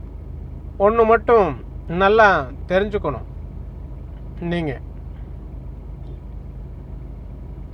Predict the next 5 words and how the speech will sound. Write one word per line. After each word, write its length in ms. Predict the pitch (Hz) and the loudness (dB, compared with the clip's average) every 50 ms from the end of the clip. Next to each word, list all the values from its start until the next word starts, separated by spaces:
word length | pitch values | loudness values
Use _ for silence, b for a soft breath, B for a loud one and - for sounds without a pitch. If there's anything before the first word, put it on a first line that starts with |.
| 165 185 | 2 4
அன்பு 260 | 220 269 285 294 294 277 269 | 4 4 6 8 8 10 8
மட்டும் 320 | 262 - - 277 262 262 247 - - 208 202 | 8 6 6 6 6 6 4 0 0 6 8
வாழ்க்கையில 500 | 202 220 233 220 170 - 208 214 196 190 180 175 170 160 147 143 - - - - - - - - - - - - - - - - - 175 175 | 8 8 8 6 2 2 4 4 6 8 8 8 8 8 6 2 -2 -10 -12 -12 -12 -12 -12 -12 -12 -14 -12 -14 -14 -12 -12 -12 -6 0 2
இருந்தா 320 | 202 214 214 214 208 202 196 170 160 - - 185 | 4 4 4 6 8 8 8 8 6 0 0 4
போதுமா 320 | 190 196 202 190 185 180 | 4 4 4 4 2 2